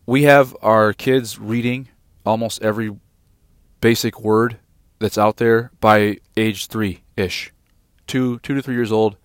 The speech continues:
kid can read. Um, no joke. Um, it, it depends, it depends on your kid and everything like that. But right now, Mark, who just turned three, he's reading everything, just like a normal person. You, you know, like, going through the stores,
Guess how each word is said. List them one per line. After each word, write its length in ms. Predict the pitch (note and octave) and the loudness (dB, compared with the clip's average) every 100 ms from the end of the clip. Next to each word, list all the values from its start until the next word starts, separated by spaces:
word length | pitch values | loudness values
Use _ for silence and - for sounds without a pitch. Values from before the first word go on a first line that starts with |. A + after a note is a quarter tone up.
| _ _ - | _ _ -6
kid 160 | B2+ | -6
can 140 | - G#2+ | -6 -6
read. 300 | G2+ F#2 - _ _ _ _ - | -6 -8 -14 _ _ _ _ -4
Um, 380 | G#2+ G2+ F#2+ F2+ _ | 2 2 2 -4 _
no 160 | A#2 A2+ | -4 -2
joke. 340 | G#2+ F#2 - _ _ _ _ _ _ | 0 -2 -6 _ _ _ _ _ _
Um, 400 | - G#2+ G2+ G2 - | 2 4 4 0 -8
it, 160 | G#2+ - | -14 -4
it 160 | A#2 A#2 | 0 0
depends, 580 | B2+ D3 D3+ D#3 D#3 - | 2 4 4 4 -6 -12
it 60 | A#2 | -12
depends 600 | C3 B2+ A#2 B2 - - _ | -4 0 0 0 -8 -12 _
on 180 | A2 A2+ | 0 2
your 100 | B2 | 0
kid 360 | - A#2+ B2 B2 _ - | -4 -2 -2 -4 _ -4
and 80 | |
everything 240 | A2+ A#2 A2+ | -2 -2 -6
like 140 | A2+ | -4
that. 220 | A2+ A2+ | 2 2
But 100 | - | 2
right 180 | F3 A2+ | -4 -4
now, 340 | A2+ A#2 C3 - _ _ _ - | 0 2 0 -6 _ _ _ -6
Mark, 340 | G#2 A2 A2+ | 2 2 2
who 120 | B2 | -4
just 180 | G#2+ A2+ | -6 -6
turned 240 | - A2 | -6 -8
three, 300 | G#2+ G#2 B2 - _ _ _ _ _ | -6 -6 -6 -10 _ _ _ _ _
he's 360 | _ B2 B2+ G#2 | _ -2 0 0
reading 400 | A#2 A#2 A2+ A2+ | -2 -2 -4 -6
everything, 460 | G#2 F#2+ F#2 G2 - _ _ | -4 -4 -6 -12 -20 _ _
just 180 | - - | -12 -2
like 160 | A#2 G#2+ | -2 -2
a 40 | |
normal 220 | G2+ G#2 | -4 -8
person. 460 | - G#2 - G#2 G#2 _ _ | -6 -8 -6 -10 -12 _ _
You, 100 | G#2 | -10
you 200 | G2 A2 | -8 -6
know, 140 | G2 | -6
like, 300 | F#2+ F#2+ F#2 | -4 -6 -8
going 240 | - G#2+ G2+ | -8 -6 -6
through 140 | G#2 | -8
the 40 | G2 | -10
stores, 520 | - C3+ B2+ A2+ | -4 -2 -2 -4